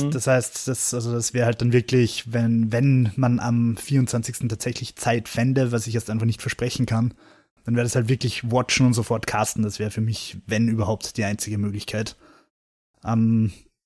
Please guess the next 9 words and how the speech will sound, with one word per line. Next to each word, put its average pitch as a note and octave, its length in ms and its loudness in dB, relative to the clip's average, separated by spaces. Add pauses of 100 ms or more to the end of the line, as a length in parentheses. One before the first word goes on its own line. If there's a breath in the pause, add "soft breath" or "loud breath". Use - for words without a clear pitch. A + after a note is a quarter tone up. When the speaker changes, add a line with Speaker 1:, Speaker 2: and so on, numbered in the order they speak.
(520)
Speaker 2:
klingt C3+ 240 0
halt A#2+ 100 4
alles G#2+ 200 0
ein - 40 -16
bisschen G#2+ 280 -2
stressig, - 680 -6
aber A2 260 -2
mal A2+ 180 0
schauen. G2 220 -4